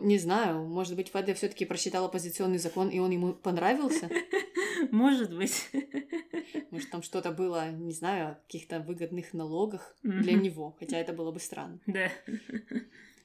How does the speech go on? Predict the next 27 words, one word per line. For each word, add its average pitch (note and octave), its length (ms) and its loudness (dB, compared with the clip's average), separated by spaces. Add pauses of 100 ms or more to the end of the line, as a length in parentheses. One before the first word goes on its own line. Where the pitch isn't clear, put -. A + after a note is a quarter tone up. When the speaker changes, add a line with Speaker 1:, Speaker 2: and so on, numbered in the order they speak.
Speaker 1:
Ну C#4 240 4
да B3+ 120 6
ладно, D#3+ 480 2
Феде A3 300 -2
у E3+ 120 -4
нас, F3 340 -2
э, E3+ 360 -2
теперь, G3+ 300 0
э, E3+ 560 -2
представитель, F#3+ 760 2
э, F3 220 0
либеральной, F3 880 2
э, E3 200 -2
части F3 360 -4
общества. - 600 -8 (100)
Speaker 2:
Мгм. G3+ 420 2 (520)
Speaker 1:
Ну, B3+ 240 4
а F#3 300 2 (240)
Мелагрос C#4+ 460 2
сразу G#3+ 280 2
же F3 140 -10
стала F3 420 -2
говорить F3+ 260 0
о E3 60 -4
том, F3 160 -2
что, - 420 -6 (340)
э, F3+ 40 -10